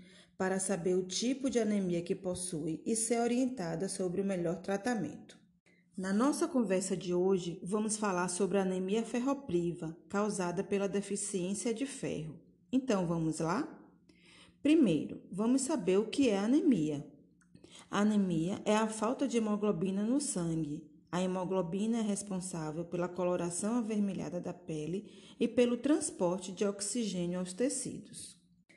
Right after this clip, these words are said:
As pessoas com anemia geralmente apresentam alguns sintomas, como fraqueza, desânimo, cansaço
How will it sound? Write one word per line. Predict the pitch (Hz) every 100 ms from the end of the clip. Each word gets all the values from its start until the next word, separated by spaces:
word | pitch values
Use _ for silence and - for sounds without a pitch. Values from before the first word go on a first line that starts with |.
| - - _
As | - 277
pessoas | - 320 247 220 220
com | 202
anemia | 185 185 185 196 202 180
geralmente | 196 208 196 202 214
apresentam | 214 202 185 185 190 208
alguns | 170 240
sintomas, | 247 370 320 190 180 170 165 -
como | 170 170
fraqueza, | - 233 269 254 208 190 185 175 190 -
desânimo, | 175 202 233 196 190 185 180 180 175 170
cansaço | - 233 - - 185 175 175 - 214